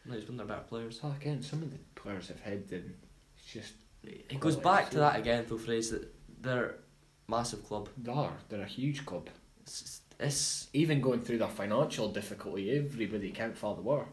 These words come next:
Speaker 1: Mm-hmm. I think Europa League will help, uh, Rangers as well, though.
Speaker 2: Financially, it definitely will.
Speaker 1: Yeah, and it'll help
Speaker 2: Finan-
Speaker 1: their recognition.
Speaker 2: Aye,
Speaker 1: It'll
Speaker 2: definitely.
Speaker 1: attract players, and of course Celtic not doing well is not gonna help them.
Speaker 2: Aye,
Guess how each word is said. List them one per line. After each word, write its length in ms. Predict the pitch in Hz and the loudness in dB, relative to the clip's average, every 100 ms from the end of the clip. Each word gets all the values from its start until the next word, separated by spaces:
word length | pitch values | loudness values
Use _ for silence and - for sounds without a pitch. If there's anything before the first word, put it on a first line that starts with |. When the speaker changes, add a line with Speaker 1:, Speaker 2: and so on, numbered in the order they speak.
| - 127 | -8 -4
Speaker 1:
Mm-hmm. 200 | 117 113 - | -4 -6 -2
I 20 | 131 | 2
think 140 | 143 | 2
Europa 340 | 127 143 151 104 | 4 6 6 4
League 240 | 117 123 | 2 4
will 120 | 107 | 2
help, 340 | 107 120 113 - | 2 2 2 0
uh, 180 | 110 107 107 - - - - _ - - | -2 -2 -4 -14 -20 -20 -20 _ -10 -2
Rangers 360 | 113 113 107 | 0 2 0
as 140 | 104 110 | -2 -2
well, 200 | 107 - | -2 -2
though. 160 | 101 101 - - - - | -6 -6 -14 -20 -20 -12
Speaker 2:
Financially, 720 | 85 85 95 104 - 87 87 | -8 -6 -6 -6 -6 -6 -6
it 60 | |
definitely 400 | 92 90 - 80 | -6 -8 -10 -8
will. 80 | 101 | -4
Speaker 1:
Yeah, 100 | 98 | -4
and 80 | - | 0
it'll 140 | 117 117 | 2 6
help 160 | 160 | 6
Speaker 2:
Finan- 140 | 156 147 | 6 6
Speaker 1:
their 80 | 160 | 4
recognition. 640 | 135 127 147 - 135 - - | 2 0 0 0 -2 -4 -6
Speaker 2:
Aye, 140 | 117 95 | -4 -4
Speaker 1:
It'll 100 | 82 | -2
Speaker 2:
definitely. 340 | 110 117 113 | 0 2 2
Speaker 1:
attract 420 | 117 151 151 - | 2 4 4 2
players, 540 | - 127 127 120 - - | 0 2 4 2 -2 -4
and 320 | 110 107 - - - - | -4 -4 -10 -16 -12 -8
of 220 | 104 - - | -8 -10 0
course 220 | 113 - | 0 2
Celtic 280 | 127 - - | 2 0 0
not 140 | 117 - | -2 0
doing 180 | 113 | 2
well 160 | 110 110 | 2 2
is 100 | 110 | 0
not 140 | 117 | -4
gonna 120 | 107 101 | -6 -4
help 280 | 110 107 | -4 -2
them. 180 | 110 107 | 0 0
Speaker 2:
Aye, 120 | - | 0